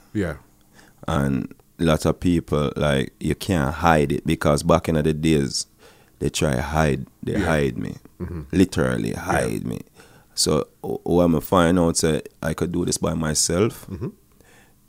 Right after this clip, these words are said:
Speaker 2: that's the time when I figure out say it's social media, you know.
Speaker 1: Yeah.
Speaker 2: You know, need really management.
Speaker 1: Yeah.
Speaker 2: You know, real, you just have to keep up to the time and leave it online.
Speaker 1: Yeah.
Speaker 2: That's it.
Speaker 1: And they'll discover the content whenever it needs be.
Speaker 2: Mm, and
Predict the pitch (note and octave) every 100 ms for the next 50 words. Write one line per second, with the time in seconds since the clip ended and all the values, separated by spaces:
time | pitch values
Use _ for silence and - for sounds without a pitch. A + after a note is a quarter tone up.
0 | _ _ - D#2 D2 - D#2+ F#2 D2 D2
1 | D2 D2 D2+ D2+ - E2+ F2 D#2+ D#2+ E2
2 | D#2 - - - _ _ _ - - -
3 | F#2+ E2+ E2 E2+ E2+ E2+ E2+ D#2+ D#2 D#2
4 | D2 F2+ _ F2+ D#2 C#2+ E2+ D2+ D2+ E2
5 | E2 F2 F2+ E2+ F2+ F#2 F2+ - F2 F#2+
6 | - - F2+ E2 D#2 D#2 E2 F2 - F2
7 | E2 D2 C#2+ - D2 - - - _ -
8 | G2 E2 - D2+ - E2 - D#2 D2+ E2
9 | F#2 - _ _ - C2 E2 E2+ D#2+ D#2
10 | D2+ E2+ D#2 D2+ D2 _ F2+ D2 D2+ _
11 | _ - - - - - _ E2+ F2+ F#2+
12 | E2+ F2+ - - G2 F#2 F2 - G#2 F#2
13 | - F2+ E2+ F2+ F2 E2 E2 E2+ E2+ -
14 | C#2+ C#2+ - F2 F2+ - D2+ D#2